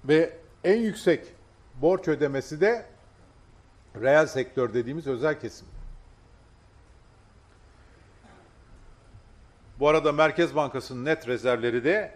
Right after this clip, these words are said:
eksi elli iki virgül yedi milyar dolar.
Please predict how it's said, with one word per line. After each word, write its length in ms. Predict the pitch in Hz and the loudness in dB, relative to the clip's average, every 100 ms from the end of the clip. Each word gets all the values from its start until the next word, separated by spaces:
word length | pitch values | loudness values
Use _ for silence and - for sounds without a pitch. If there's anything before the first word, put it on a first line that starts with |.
| - - - _ - | -20 -20 -20 _ -10
eksi 600 | 139 - - 160 175 165 | -10 -10 -6 -2 -2 -4
elli 320 | 165 139 127 135 | -4 -4 -4 -6
iki 280 | 131 160 | -6 -8
virgül 340 | 120 117 151 139 | -8 -8 -8 -6
yedi 280 | 123 127 143 | -6 -6 -8
milyar 520 | 120 113 143 143 117 | -8 -2 0 0 0
dolar. 360 | 120 117 98 | 2 2 -2